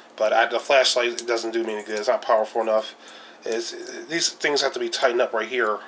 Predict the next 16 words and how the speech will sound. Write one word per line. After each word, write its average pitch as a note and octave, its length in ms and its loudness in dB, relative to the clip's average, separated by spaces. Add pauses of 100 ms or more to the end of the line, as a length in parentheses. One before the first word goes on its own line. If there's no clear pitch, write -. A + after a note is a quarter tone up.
or G#2+ 180 -4
it G2 100 -8
comes A#2 280 -4
loose A#2 280 0
and A2+ 100 -6
you A#2+ 80 0
have A2 80 -2
a G#2 60 -6
problem. G#2 480 2
So G2+ 300 -8 (760)
something - 360 2
to - 60 4
think D3 180 2
about C3 160 6
right A#2+ 160 2
there. A#2+ 280 2